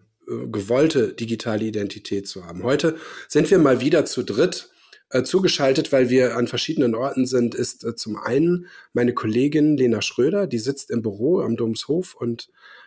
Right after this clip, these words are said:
ähm, in unserem Sofa-Konfi und hat dort,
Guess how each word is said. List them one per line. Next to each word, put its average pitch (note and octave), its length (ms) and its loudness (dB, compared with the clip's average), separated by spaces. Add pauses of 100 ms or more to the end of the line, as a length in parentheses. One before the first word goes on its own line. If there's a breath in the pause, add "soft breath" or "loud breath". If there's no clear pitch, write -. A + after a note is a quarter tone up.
(160 soft breath)
ähm, A2 340 0
in A2 140 -2
unserem G#2+ 220 -2
Sofa-Konfi C3+ 680 -2
und A2+ 140 -2
hat A#2+ 160 -4
dort, A#2 320 -2